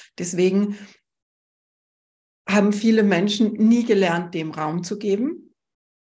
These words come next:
Deswegen haben viele Menschen gelernt, es ist lächerlich, es ist sektenmäßig, es ist eingebildet,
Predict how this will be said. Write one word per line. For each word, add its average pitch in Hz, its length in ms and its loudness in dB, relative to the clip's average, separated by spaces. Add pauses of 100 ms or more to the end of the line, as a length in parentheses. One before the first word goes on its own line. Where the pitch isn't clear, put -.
(420)
Deswegen 196 300 -2
haben 185 100 -2
viele 202 240 2
Menschen 190 380 0
gelernt, 185 380 -2
es 170 160 -12
ist - 120 -12
lächerlich, 214 760 -2
es 156 140 -12
ist - 360 -8
sektenmäßig, 196 1200 0
es 151 160 -12
ist - 380 -12 (440)
eingebildet, 190 1400 2